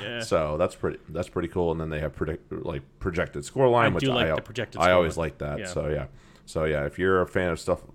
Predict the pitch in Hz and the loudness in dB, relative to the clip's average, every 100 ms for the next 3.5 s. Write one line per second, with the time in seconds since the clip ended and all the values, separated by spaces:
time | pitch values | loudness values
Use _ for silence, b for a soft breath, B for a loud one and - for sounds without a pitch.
0 | - 90 85 78 73 82 78 76 - 73 | -8 -6 -2 -4 -2 -2 -2 -6 -8 -8
1 | 73 71 69 76 - 135 110 92 85 82 | -8 -10 -8 -10 -6 0 2 2 0 0
2 | 78 82 - 78 67 - 104 90 - - | -2 -4 -4 -4 -4 -4 -4 -4 -8 -8
3 | 85 80 78 76 76 | -6 -4 -4 -4 -6